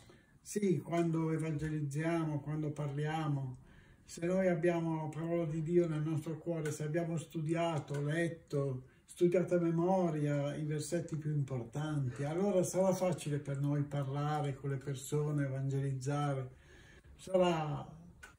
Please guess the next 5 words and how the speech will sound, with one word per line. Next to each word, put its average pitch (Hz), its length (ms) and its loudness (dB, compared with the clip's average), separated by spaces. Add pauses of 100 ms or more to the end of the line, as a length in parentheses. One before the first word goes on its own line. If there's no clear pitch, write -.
(420)
spontaneo. 143 1300 0
Quindi 160 720 2 (220)
abituiamoci 170 800 2
a 143 60 0
studiare 147 1040 0